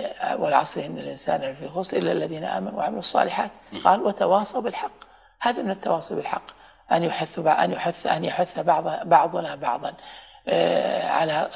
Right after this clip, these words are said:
الطاعة والإحسان وعلى تلاوة القرآن وعلى الذكر،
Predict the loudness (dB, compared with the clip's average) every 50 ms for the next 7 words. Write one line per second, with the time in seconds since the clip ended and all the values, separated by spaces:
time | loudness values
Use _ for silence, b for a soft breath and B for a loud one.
0 | -2 -2 -2 -2 -2 2 4 4 4 4 0 -2 -4 -6 -6 -6 -6 -4 -4 -2
1 | -2 -4 -6 -6 -6 -4 -4 -4 -4 -6 -6 -6 -2 2 2 2 2 0 -2 -4
2 | -2 -2 -4 -2 0 2 2 4 2 2 0 0 -2 -2 -2 -2 -6 -6 -2 -2
3 | -2 -2 -2 -4 -6 -6